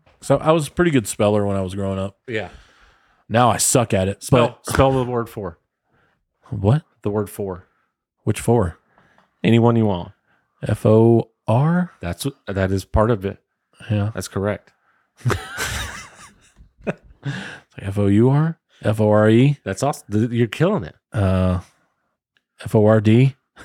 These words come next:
Speaker 2: Ford. <laughs> Okay.
Speaker 1: I don't know.
Speaker 2: What else you like about Will?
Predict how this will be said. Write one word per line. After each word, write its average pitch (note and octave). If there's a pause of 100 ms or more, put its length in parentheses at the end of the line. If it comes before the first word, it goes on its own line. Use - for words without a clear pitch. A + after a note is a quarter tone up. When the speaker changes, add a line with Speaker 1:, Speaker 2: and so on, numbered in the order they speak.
(360)
Speaker 2:
Ford. A#2+ (200)
<laughs> D#3 (580)
Okay. G2 (500)
Speaker 1:
I -
don't E2+
know. - (220)
Speaker 2:
What B2+
else D#3
you C3
like G2
about F2+
Will? F2+